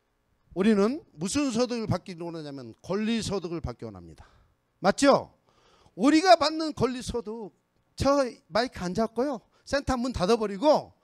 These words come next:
나 스위스로 이민 가도 제가 받는 돈은 계속 나온다, 안 나온다? 나온다, 안 나온다? 얼마나 멋져요.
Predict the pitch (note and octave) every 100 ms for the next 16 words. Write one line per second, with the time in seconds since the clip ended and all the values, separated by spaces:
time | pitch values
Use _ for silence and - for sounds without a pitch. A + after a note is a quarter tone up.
0 | _ - A3 - D#4 D#4 D#4+ B3 A#3+ C4
1 | G#3+ A3 B3+ F#3+ A2 _ _ _ - C4+
2 | C#4 A#3+ B3+ C4 B3 B3 A#3+ A#3+ A#3+ B3+
3 | A#3+ B3+ B3+ B3 B3 B3+ C4 D4 E3+ G#2
4 | _ _ _ - - - _ _ _ _
5 | _ _ _ - A#3 D#4 E4 D#4 D#4 D4+
6 | C4+ E3 G#2 - - - - - _ _
7 | _ _ _ _ _ _ _ _ _ _
8 | _ _ _ _ _ _ _ _ _ _
9 | _ _ _ _ _ _ _ _ _ _
10 | D3+ F#3 C#3+ G#2 - F#2